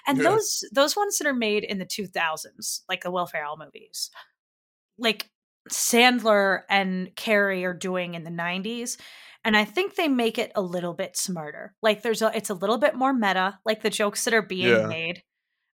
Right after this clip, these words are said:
Speaker 1: are a little bit more, I think, intelligent than Jim Carrey just, like,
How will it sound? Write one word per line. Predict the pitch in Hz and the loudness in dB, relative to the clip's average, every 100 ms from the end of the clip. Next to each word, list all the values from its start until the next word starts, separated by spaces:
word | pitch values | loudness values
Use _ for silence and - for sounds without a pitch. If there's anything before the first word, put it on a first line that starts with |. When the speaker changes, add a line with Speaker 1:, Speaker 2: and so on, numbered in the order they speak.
| - | 2
Speaker 1:
are | 226 185 | 4 4
a | 180 | 4
little | 202 196 | 4 4
bit | 190 202 185 | 4 2 2
more, | 185 180 180 180 175 170 165 - _ _ _ _ | -2 -2 0 0 0 0 -4 -10 _ _ _ _
I | 196 185 | 0 2
think, | 190 170 170 | -4 -6 -8
intelligent | 180 165 185 170 175 208 214 226 _ _ 202 | -8 -4 -2 -2 -2 0 0 -2 _ _ 0
than | 233 220 | 2 2
Jim | 196 208 202 | 2 0 0
Carrey | - 185 180 196 | -2 -2 0 -2
just, | 196 190 | -4 -2
like, | 226 208 | -2 -4